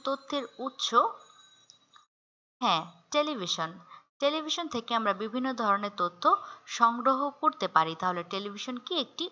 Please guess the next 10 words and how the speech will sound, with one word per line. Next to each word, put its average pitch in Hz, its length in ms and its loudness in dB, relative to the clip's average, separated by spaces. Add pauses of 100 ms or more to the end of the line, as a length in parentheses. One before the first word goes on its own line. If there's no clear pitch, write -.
উৎস? - 340 -4 (1600)
তথ্য 311 480 4
সংগ্রহের 262 640 4 (100)
একটি 240 340 -6 (120)
উপায়। 160 440 4 (260)
তথ্য 233 260 0
সংগ্রহের 247 460 2
একটি 247 220 -8
উপায় 269 320 0
কি? 370 180 -6